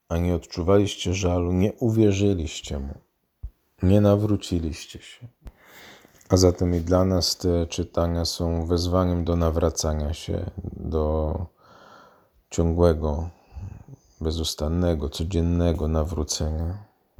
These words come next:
Słowo Boże, które słyszymy w Adwencie, przypomina nam nieustannie, że przyjdzie Pan, że przyjdzie Pan w swojej chwale, więc my musimy być gotowi i my musimy się nawracać. Tak jak ci, co się nawrócili pod wpływem słów Jana, niezależnie od tego, jaka była ich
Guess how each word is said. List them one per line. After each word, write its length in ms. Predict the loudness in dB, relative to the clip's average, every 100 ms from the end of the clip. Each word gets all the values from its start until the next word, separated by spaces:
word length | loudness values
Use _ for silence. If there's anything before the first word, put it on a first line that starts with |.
| -20 _ _ _ _ _ _ -10 -8
Słowo 420 | 2 4 4 2
Boże, 360 | 2 2 2 -2
które 380 | -2 2 2
słyszymy 540 | 0 -2 -2 0 0 2
w 80 | 2
Adwencie, 640 | 2 2 0 0 -4 -4 -6 -18 -20 -20 -20 _ -6
przypomina 680 | -2 2 4 4 2 2
nam 220 | 2 0 0
nieustannie, 680 | 0 0 -2 -2 0 -2 -2
że 160 | -2
przyjdzie 480 | -2 2 2 4 2
Pan, 360 | 0 -4 -4 -4
że 140 | -6
przyjdzie 400 | 0 0 2 0
Pan 300 | 0 0 0
w 60 | -4
swojej 400 | -4 0 2 0
chwale, 580 | -2 2 4 4 2
więc 360 | 2 0 -2 -4
my 120 | -2
musimy 460 | -2 -4 -4 -4 -2
być 240 | -2 -4
gotowi 720 | -4 -6 -4 -4 -2 -4 -6 -8 -20 -20 _ _ _ -4
i 160 | 0
my 160 | 2 2
musimy 440 | 2 -2 -2 -2
się 140 | 0 0
nawracać. 720 | 2 2 -2 -4 -6 -10 -4
Tak 200 | -2 0
jak 160 | 0
ci, 180 | 0 -4
co 160 | -2 -2
się 180 | 0 2
nawrócili 640 | 2 2 -2 0 0 0
pod 240 | -2 -6
wpływem 420 | -6 -4 0 0 -2
słów 360 | -4 -6 -2
Jana, 360 | 0 0 0 0
niezależnie 600 | 0 2 2 2 0 -2
od 160 | -2
tego, 280 | 0 0 2
jaka 260 | 0 0 -2
była 240 | 2 2
ich 180 | 0